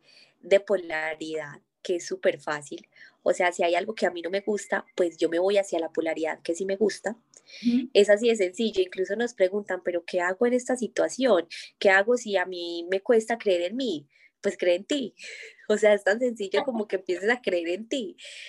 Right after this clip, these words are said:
Speaker 1: "Sí, pero ¿cómo hago?". Empieza a decir que crees en ti y empiézatelo a decir con mucho carácter, porque ese, ese, esa es la primera regla para, para poder crear un nuevo autoconcepto, es que creas en ti.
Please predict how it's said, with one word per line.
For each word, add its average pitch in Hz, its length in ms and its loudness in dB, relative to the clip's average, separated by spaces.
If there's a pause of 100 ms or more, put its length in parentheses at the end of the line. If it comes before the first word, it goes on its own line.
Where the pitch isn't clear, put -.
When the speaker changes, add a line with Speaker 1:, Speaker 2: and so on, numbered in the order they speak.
(120)
Speaker 1:
"Sí, 254 240 -2
pero 190 240 4
¿cómo 202 260 0
hago?". 226 240 0
Empieza 190 500 2
a - 20 4
decir 233 200 -2
que 269 160 2
crees 208 220 -2
en 226 160 -6
ti 202 260 -8 (460)
y 196 80 6
empiézatelo 190 680 2
a 175 60 4
decir 170 240 -4
con 190 160 -2
mucho 220 260 -6
carácter, 208 520 -6
porque - 420 -8 (460)
ese, 220 560 4
ese, 285 440 -2 (500)
esa 202 180 2
es 214 60 2
la 240 120 0
primera 190 600 -2
regla 247 520 0 (100)
para, 185 340 -4 (320)
para 185 340 0
poder 190 400 2
crear 202 320 2
un 220 100 -2
nuevo 220 140 -2
autoconcepto, 185 840 -8
es - 140 -8
que 196 120 -4
creas 208 280 -2
en 170 120 -10
ti. - 280 -12